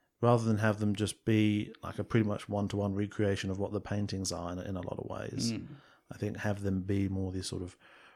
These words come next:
Speaker 1: writhing, you know, so it's, it's the, a f-, it's like a, a horror at the, like, the threat of, you know, like, transformation and disintegration rather than just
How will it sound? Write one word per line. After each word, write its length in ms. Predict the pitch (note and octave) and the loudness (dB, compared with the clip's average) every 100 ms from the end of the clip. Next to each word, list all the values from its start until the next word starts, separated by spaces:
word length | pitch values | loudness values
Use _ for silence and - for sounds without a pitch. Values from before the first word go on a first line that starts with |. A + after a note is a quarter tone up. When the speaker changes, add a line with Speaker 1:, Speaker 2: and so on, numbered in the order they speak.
| _ | _
Speaker 1:
writhing, 1200 | A#2+ G#2 G2 G2 G2 G2 G2 F#2 F#2+ F#2+ F#2 F2+ - _ _ _ _ _ _ _ | -12 -10 -4 0 2 2 0 0 0 0 -2 -4 -10 _ _ _ _ _ _ _
you 140 | - G2+ | -8 -6
know, 80 | - | -6
so 160 | - G#2+ | 0 0
it's, 220 | A2 - C#3 - | 0 -4 -8 -6
it's 240 | A#2 - | -8 -8
the, 200 | - A2+ | -2 0
a 80 | G#2+ | 0
f-, 260 | G#2+ - - | -4 -8 -6
it's 180 | B2 - | -4 0
like 180 | A2+ - | 2 2
a, 280 | G#2+ G2+ G2 _ _ _ - | 2 0 -4 _ _ _ -6
a 60 | |
horror 680 | G2+ - B2+ B2 A#2 A2 G2+ - _ - | -6 0 4 6 6 4 0 -10 _ -4
at 240 | A2+ - | -4 -4
the, 340 | A2 G#2 G2+ G2+ | -2 0 0 -2
like, 160 | F#2+ F#2 | -6 -4
the 80 | G#2+ | -4
threat 420 | - - G#2 F#2 | -2 0 0 0
of, 360 | G2+ F#2 - - _ _ _ _ _ _ | -2 -4 -8 -20 _ _ _ _ _ _
you 120 | B2 G2 | -4 -2
know, 100 | F#2 | -2
like, 180 | F2+ - _ _ _ _ _ _ | -6 -12 _ _ _ _ _ _
transformation 960 | - - A#2 A2 - A2+ G#2+ G#2+ G#2+ G#2+ | 0 4 4 4 4 4 4 4 2 2
and 180 | G2+ F#2+ | 2 4
disintegration 800 | A2 - G2+ G2+ G2+ F#2+ - F#2+ | 4 4 2 0 2 2 2 0
rather 280 | F#2+ F#2 F#2 | 2 2 2
than 160 | F#2 | 0
just 260 | F2+ F2+ | 0 -2